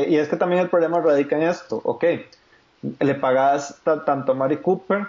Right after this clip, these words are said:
como a Ezekiel Elliott y le pagas tal vez a alguien en la defensa, ¿verdad? Eh,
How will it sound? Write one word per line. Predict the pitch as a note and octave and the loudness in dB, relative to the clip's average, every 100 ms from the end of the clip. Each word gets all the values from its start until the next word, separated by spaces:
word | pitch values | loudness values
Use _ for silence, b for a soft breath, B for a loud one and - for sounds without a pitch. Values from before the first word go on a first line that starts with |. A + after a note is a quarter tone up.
| - | -10
como | - B2 | -4 -2
a | A#2 | 0
Ezekiel | C3 D3+ C#3+ | 0 2 4
Elliott | D3 D#3+ E3 - | 4 2 2 0
y | |
le | A#2+ | -2
pagas | - A#2 A#2+ - | 0 0 2 0
tal | C3 | 0
vez | C3+ C3 | 2 2
a | |
alguien | B2+ C3+ C3+ | 0 0 0
en | B2 | 0
la | A2+ | 2
defensa, | G#2+ C3 A#2+ A2 G#2+ | 0 0 -2 -2 2
¿verdad? | G#2+ A2+ A#2+ B B B B _ | 4 2 0 B B B B _
Eh, | - B2 A#2 A#2 A#2 A2+ A2 A2 | 2 4 6 4 4 4 4 0